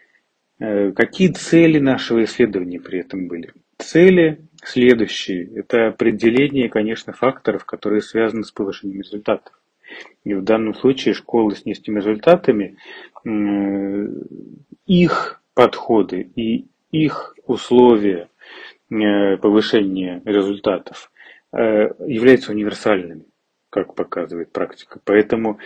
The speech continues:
исследуя, э, результаты повышения, м, э,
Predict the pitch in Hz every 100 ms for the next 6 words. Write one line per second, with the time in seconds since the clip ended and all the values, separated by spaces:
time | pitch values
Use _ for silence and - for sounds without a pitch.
0 | - - 123 - 135 131 120 110 104 95
1 | - _ - _ - 107 101 95 95 95
2 | 95 101 _ - 127 101 110 107 113 -
3 | - 101 104 107 - 113 101 95 90 87
4 | - _ _ _ _ _ - 107 95 95
5 | 92 92 95 95 - - - 53 62 60
6 | 64 50 73 69 -